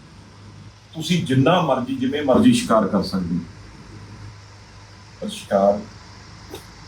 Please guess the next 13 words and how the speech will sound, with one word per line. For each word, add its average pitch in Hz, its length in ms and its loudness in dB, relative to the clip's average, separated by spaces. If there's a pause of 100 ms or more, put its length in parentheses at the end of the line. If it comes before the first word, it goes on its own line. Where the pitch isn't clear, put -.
(300)
ਗਿੱਦੜਾਂ 101 340 2
ਦੇ 95 80 4
ਹੁੰਦੇ 82 380 0
ਆ, - 40 -4 (1700)
ਸ਼ੇਰਾਂ 110 360 4
ਦੇ - 140 0
ਨਹੀਂ। - 180 0 (1000)
ਸ਼ੇਰ 113 320 2 (380)
ਦਾ 117 100 6
ਸ਼ਿਕਾਰ 107 420 2
ਨਹੀਂ 110 120 0
ਹੁੰਦਾ 95 240 0
ਕਦੇ। 85 220 -10